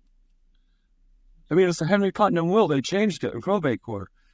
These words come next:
That's what this whole thing is. You've seen, uh, you know, what's going on. I'm here. Everybody else is gone.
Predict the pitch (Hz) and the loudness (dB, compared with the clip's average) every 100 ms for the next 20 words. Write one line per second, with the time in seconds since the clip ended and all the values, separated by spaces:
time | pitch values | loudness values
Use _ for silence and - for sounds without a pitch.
0 | _ 170 185 185 156 - 165 160 170 156 | _ -4 -2 -2 -2 0 0 0 0 0
1 | 185 214 147 - 131 - 170 165 160 160 | 2 2 0 -4 -6 -2 0 2 2 2
2 | 156 139 _ _ _ _ _ _ _ _ | 0 -4 _ _ _ _ _ _ _ _
3 | _ - 190 139 143 - _ _ _ _ | _ -2 2 2 0 -6 _ _ _ _
4 | _ _ _ _ 151 - 170 151 135 135 | _ _ _ _ -6 0 2 4 2 -2
5 | 165 - _ - 160 156 202 185 147 151 | -4 -10 _ 0 0 2 2 2 2 2
6 | 160 160 175 135 113 170 170 113 | 2 2 0 -4 -2 2 2 -2